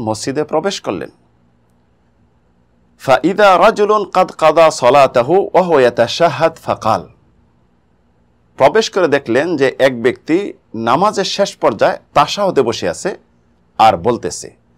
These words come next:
নামাজের মধ্যে দুটি সময় হলো দোয়া কবুলের, একটি হলো সিজদারত অবস্থায়, আরেকটা হলো তাশাহুদে, অর্থাৎ আত্তাহিয়াতু এবং দরুদ পড়ার পর যা ইচ্ছা দোয়া করেন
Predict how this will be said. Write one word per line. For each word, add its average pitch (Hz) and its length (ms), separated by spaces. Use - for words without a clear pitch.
নামাজের 180 460
মধ্যে 175 300
দুটি 160 340
সময় 214 320
হলো 202 320
দোয়া 139 180
কবুলের, 190 360
একটি 113 220
হলো 160 120
সিজদারত 147 480
অবস্থায়, 190 480
আরেকটা 135 300
হলো 151 220
তাশাহুদে, 117 600
অর্থাৎ 180 440
আত্তাহিয়াতু 113 840
এবং 110 340
দরুদ 160 280
পড়ার 104 280
পর 165 360
যা 180 220
ইচ্ছা 202 240
দোয়া 220 200
করেন 156 260